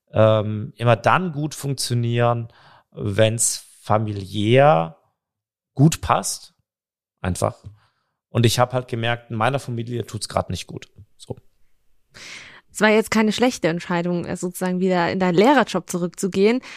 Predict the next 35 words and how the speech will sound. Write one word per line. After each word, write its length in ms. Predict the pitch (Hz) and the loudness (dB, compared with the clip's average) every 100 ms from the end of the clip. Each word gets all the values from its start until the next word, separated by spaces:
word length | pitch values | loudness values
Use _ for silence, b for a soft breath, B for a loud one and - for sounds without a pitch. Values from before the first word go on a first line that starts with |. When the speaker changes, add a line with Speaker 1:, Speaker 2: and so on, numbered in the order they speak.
| B - | B -6
Speaker 2:
sondern 540 | 190 214 226 220 165 | 0 2 2 2 0
du 160 | 220 196 | 2 2
hattest 320 | 240 277 - | 2 0 0
es 160 | 208 | 0
ja 300 | 220 208 190 | 2 4 2
schon 260 | 202 226 226 | 2 2 4
mal 180 | 214 202 | 4 4
geplant 480 | 185 - 190 214 170 | 2 2 4 4 2
gehabt. 380 | 170 165 - | -2 -4 -6
Also 180 | - 180 | -6 -4
es 100 | 175 | -2
war 100 | 180 | 0
ja 80 | 175 | 2
nicht 160 | 180 - | 0 -2
so, 100 | 190 | -4
dass 140 | 180 | -4
du 100 | - | -6
was 120 | 175 | -8
komplett 420 | - 190 220 214 180 | -2 2 4 2 0
Neues 340 | 160 160 - | -2 -2 -4
gemacht 380 | 165 151 - - | -4 -4 -6 -6
hast. 360 | - - - - | -6 -8 -6 4
Speaker 1:
Genau, 200 | 190 131 | 6 4
also 260 | 131 131 | 2 0
es 100 | 131 | 2
war 100 | 147 | 2
jetzt 140 | 170 165 | 2 0
nicht 120 | 123 | 2
sonderlich 320 | 156 170 147 | 2 2 -4
überraschend, 460 | 143 117 143 147 123 | 0 2 4 2 0
was 160 | 135 | 0
ich 100 | 185 | 0
dann 160 | 196 190 | -2 -2
mache. 400 | 196 214 220 285 _ _ _ - | -2 -4 -6 -10 _ _ _ 2
Ähm, 640 | 123 127 127 135 131 135 | 6 6 4 -2 -6 -10